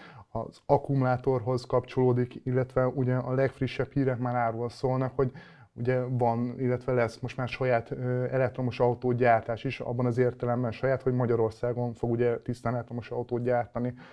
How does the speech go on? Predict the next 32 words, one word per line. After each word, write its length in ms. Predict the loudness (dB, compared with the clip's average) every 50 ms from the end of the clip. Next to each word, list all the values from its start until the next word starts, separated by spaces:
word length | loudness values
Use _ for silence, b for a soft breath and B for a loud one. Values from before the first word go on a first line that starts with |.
| B B B
a 60 | -2
Mercedes-Benz, 880 | 0 0 0 0 0 0 2 4 4 2 2 2 0 0 0 0 -2 -6 B B B -6 -2
illetve 220 | 0 0 0 0
hogy 140 | 0 2 2
a 120 | 2 4
B 60 | 4
M 420 | 4 4 4 2 2 0 0 2 2
W 60 | 2 2 0 -2 -6
A 180 | -6 -4 -2
G 220 | 0 2 2 4 4
részéről 480 | 4 2 0 -2 -2 -2 -2 0 0
is 140 | -2 -4 -4
van 260 | -4 -2 -2 -2 -2
egy 180 | -4 -4 -2 -2
ígéret 420 | 0 2 2 2 2 2 0 0
arra, 240 | 0 2 2 2 0
hogy 140 | 0 -2 0
a 40 | 4
Debrecenbe 640 | 4 4 4 4 0 0 -2 -2 -2 -2 -2 -2
tervezett 640 | -2 0 0 0 0 0 -2 0 -2 -4 -2 -2 0
gyárban 480 | 2 2 2 2 2 0 -2 -2 -2 B B B B B B
a 80 | B 4
legújabb 580 | 4 4 4 4 2 2 4 4 2 0 -2 -6 -6
elektromos, 600 | -4 -2 -2 -2 -4 -4 -4 -4 -4 -4 -6 -8
ö, 40 | -8
platformukra 1080 | -6 -8 0 2 2 2 2 2 0 2 2 4 2 0 0 0 2 2 2 2 0 -6 _ _
építve 500 | -4 -2 -2 -2 0 -2 -6 -2 2 2
ugye 200 | 4 4 4 2
elektromos 460 | 2 0 -2 -4 -4 -6 -6 -4 0 0
autók 420 | 2 2 0 -2 -6 -8 -10 -4
készülnek 540 | -2 -2 -2 -2 -2 -4 -4 -4 -4 -4 -2
majd, 240 | -2 -2 -2 -2